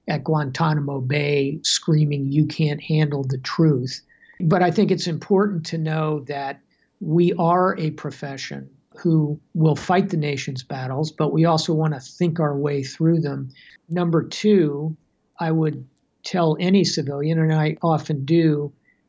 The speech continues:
that the military works very hard, uh, to live up to courage, honor, commitment,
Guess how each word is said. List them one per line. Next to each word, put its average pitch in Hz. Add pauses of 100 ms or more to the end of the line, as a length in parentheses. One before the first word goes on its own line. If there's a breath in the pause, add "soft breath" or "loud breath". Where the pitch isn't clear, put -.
that 151 (600)
the 160
military 170
works 156
very 160
hard, 147 (520)
uh, 147 (220)
to 156
live 165
up 165
to 143
courage, 156
honor, 151
commitment, 151